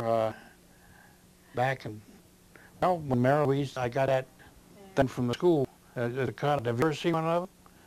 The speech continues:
Speaker 2: Yeah.
Speaker 1: Uh, okay, and it's got the history of the school behind them?
Speaker 2: Yeah.
Speaker 1: Well,
Speaker 2: You told us about that last time
Speaker 1: yeah,
Speaker 2: we were talking.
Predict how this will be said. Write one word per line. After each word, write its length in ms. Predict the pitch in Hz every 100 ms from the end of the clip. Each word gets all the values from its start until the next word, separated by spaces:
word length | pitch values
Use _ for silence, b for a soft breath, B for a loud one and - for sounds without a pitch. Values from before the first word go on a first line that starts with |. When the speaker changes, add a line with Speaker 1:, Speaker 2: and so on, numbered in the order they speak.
| -
Speaker 2:
Yeah. 140 | 247 214 - 151
Speaker 1:
Uh, 240 | - - 131
okay, 180 | 131 131
and 100 | 131
it's 80 | 135
got 120 | 135
the 80 | 131
history 240 | 143 135
of 40 |
the 60 | 120
school 160 | - 147
behind 280 | 139 135
them? 160 | 139 147 -
Speaker 2:
Yeah. 180 | 226 214 208
Speaker 1:
Well, 320 | 131 123 131 131 - -
Speaker 2:
You 80 | 370
told 200 | 381 294
us 60 | 247
about 240 | 233 226
that 80 | 233
last 240 | 233 254 -
time 100 | 147
Speaker 1:
yeah, 220 | 143 110
Speaker 2:
we 60 |
were 60 | 110
talking. 200 | 233 220